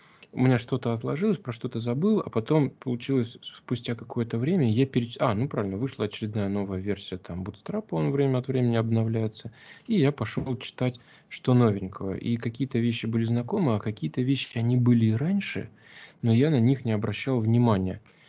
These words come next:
И когда я про них узнал, у меня как бы инструментарий по, ам, отображению интерфейса стал,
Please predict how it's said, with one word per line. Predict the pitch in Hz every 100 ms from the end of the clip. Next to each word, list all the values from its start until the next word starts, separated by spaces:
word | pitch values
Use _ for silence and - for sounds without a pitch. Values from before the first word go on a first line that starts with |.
| - - -
И | - 123 120 113
когда | 110 117 117
я | 113
про | 110 113
них | 113 110
узнал, | 123 117 165 190 175 117 -
у | 117
меня | 117 135 131
как | 120 - 104
бы | 107
инструментарий | 107 - 110 107 107 135 143 135 110
по, | - 110 107 104 - - - - -
ам, | - 101 95 95 98 107 - - - - - _
отображению | 123 117 113 104 104 120 110 101 95 98 -
интерфейса | 104 110 - 135 143 -
стал, | - - 113 110 107